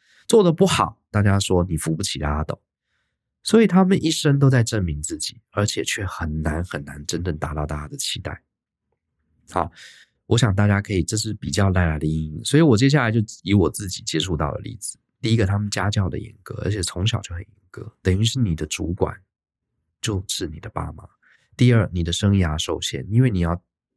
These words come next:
肩负太多的责任，所以不是你想选什么就什么，你想选任何，选任何职涯，选任何你喜欢的人在一起，都不一定，啊，可以让你自由发展。第三，就是比较的阴影，啊。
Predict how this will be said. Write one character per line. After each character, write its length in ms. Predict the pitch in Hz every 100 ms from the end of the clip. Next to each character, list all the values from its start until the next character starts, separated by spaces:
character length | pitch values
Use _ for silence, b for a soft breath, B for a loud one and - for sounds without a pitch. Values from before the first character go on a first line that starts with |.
| -
肩 240 | - 101
负 180 | 110 110
太 200 | 95 92
多 160 | 78 76
的 100 | 69
责 220 | - 62
任， 220 | 73 78
所 140 | - 123
以 60 |
不 160 | 123 101
是 140 | -
你 160 | 104 95
想 200 | 87 78
选 220 | - 80
什 220 | 85 - -
么 140 | -
就 120 | -
什 180 | 87 -
么， 80 | -
你 100 | 85
想 160 | 98 90
选 200 | - 78
任 140 | 120 113
何， 140 | 90
选 160 | - 71
任 160 | 107
何 80 | 92
职 200 | 85 -
涯， 180 | 76 73 - b b
选 180 | - 90
任 180 | 101 110
何 100 | 90
你 100 | 85
喜 160 | -
欢 180 | 82 82
的 60 | 85
人 160 | 71
在 180 | - 78
一 60 | 71
起， 280 | - - - _ _ _ -
都 240 | 95 98 98
不 140 | -
一 80 | 87
定， 240 | 80 87 78 _ _
啊， 260 | _ - 76 -
可 100 | 90
以 40 |
让 160 | 90 85
你 80 | 73
自 160 | 92
由 120 | 73 71
发 180 | 71
展。 200 | 80 - - b b b
第 100 | 120
三， 320 | 107 95 92
就 120 | - 87
是 120 | 82
比 180 | - -
较 220 | 98 82
的 100 | 78
阴 240 | 80 78
影， 80 | 78 _ _
啊。 180 | _ -